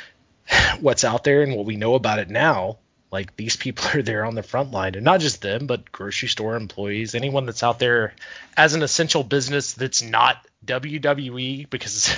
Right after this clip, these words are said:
<laughs> wrestling is not an essential business as much as I love it. <laughs> Um, <laughs>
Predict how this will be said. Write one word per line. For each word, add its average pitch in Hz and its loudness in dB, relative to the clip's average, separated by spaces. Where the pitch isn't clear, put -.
<laughs> - -16
wrestling 151 2
is 135 -2
not 135 2
an 131 -8
essential 131 -6
business 123 -6
as 107 -12
much 117 -4
as 127 -2
I 120 2
love 110 -4
it. 180 0
<laughs> - -20
Um, 123 2
<laughs> - 4